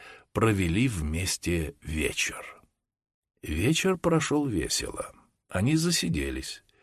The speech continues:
и к тому времени, как собрались ложиться в постель, были оба чуточку навеселе. Случилось это, когда отец Джорджа был ещё совсем юным.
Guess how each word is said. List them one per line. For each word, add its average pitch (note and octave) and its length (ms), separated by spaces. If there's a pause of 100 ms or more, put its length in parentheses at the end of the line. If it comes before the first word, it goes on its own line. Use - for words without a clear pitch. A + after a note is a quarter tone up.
(320)
и A2+ 240
к - 80
тому G#2 300
времени, F#2+ 500
как F2 300
собрались G2+ 640
ложиться F2 560
в - 120
постель, - 680 (500)
были D3+ 400
оба C#3 320
чуточку - 680
навеселе. B2+ 920 (680)
Случилось D#3+ 580
это, C3 200
когда A2+ 340
отец G#2 340
Джорджа G2+ 720
был G#2 240
ещё F#2 640 (320)
совсем A#2+ 480
юным. B2 580